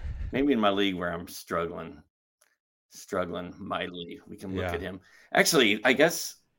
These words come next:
Speaker 2: no, that's, uh, carry on.
Speaker 1: Well, no, that's it.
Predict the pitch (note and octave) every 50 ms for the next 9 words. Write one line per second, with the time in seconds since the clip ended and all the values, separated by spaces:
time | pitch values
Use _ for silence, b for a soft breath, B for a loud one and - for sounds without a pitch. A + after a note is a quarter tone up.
0 | _ A2 A2+ G#2 G2 G2 G2+ G2+ - - - - _ _ _ _ _ _ - -
1 | - - - _ _ _ _ _ - - _ _ _ - - A2+ G#2 F#2+ F2 -
2 | - - _ _ _ b b b b b b D3+ D#3+ C#3+ B2+ - C3+ C#3 B2+ C#3
3 | C3+ B2+ - D3 B2 G#2 -